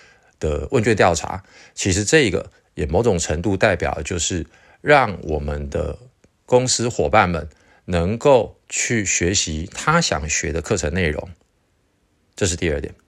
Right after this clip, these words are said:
第三点，在课程实施的过程当中，我们呢，要扮演一个很重要的角色，也就是当我们邀请外部的顾问或者是内部讲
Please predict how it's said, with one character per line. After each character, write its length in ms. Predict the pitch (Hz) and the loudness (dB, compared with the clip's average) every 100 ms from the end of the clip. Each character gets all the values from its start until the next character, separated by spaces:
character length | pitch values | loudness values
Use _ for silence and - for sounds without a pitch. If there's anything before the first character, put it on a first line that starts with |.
| _ _ _ _ _ | _ _ _ _ _
第 80 | 156 | 2
三 240 | 151 151 | 4 4
点， 220 | 127 87 - _ _ - | 4 2 0 _ _ 0
在 160 | 147 | 2
课 200 | 139 165 | 4 4
程 200 | 123 104 | 4 2
实 200 | 104 104 | 2 2
施 160 | 101 127 | 0 2
的 140 | 120 | 2
过 340 | 101 - 180 113 | 0 4 4 4
程 220 | - 82 | 0 -2
当 220 | 95 104 | 0 0
中， 280 | 101 98 117 - _ _ - | 0 0 -2 -12 _ _ -2
我 160 | 95 | 0
们 200 | 85 87 | 2 2
呢， 300 | 92 98 110 - _ | 2 0 -4 -10 _
要 120 | 135 127 | -2 0
扮 280 | - 139 | 2 2
演 200 | 92 80 | 2 0
一 80 | 87 | 0
个 80 | 101 | -2
很 220 | 82 76 | -2 -6
重 200 | - 143 | -2 0
要 140 | 151 117 | 2 0
的 120 | 80 | 0
角 220 | 82 - | -4 -4
色， 300 | - 87 73 - _ _ | -4 -4 -6 -14 _ _
也 120 | 85 | -2
就 200 | 85 123 | 2 2
是 280 | 107 123 98 | 2 2 0
当 220 | - 123 | 2 2
我 100 | 120 | 2
们 120 | 98 | 0
邀 140 | 104 110 | 0 0
请 280 | - 73 - - | -2 -8 -10 0
外 200 | 151 120 | 2 2
部 240 | - 131 | 0 0
的 100 | 98 | 0
顾 240 | - 113 104 | 0 -2 4
问 180 | 104 - - _ _ _ _ | 4 4 -10 _ _ _ _
或 160 | 143 | 2
者 100 | 87 | 2
是 160 | 82 110 | 0 0
内 180 | 127 117 | 0 0
部 200 | 131 92 | -2 -2
讲 180 | - | -4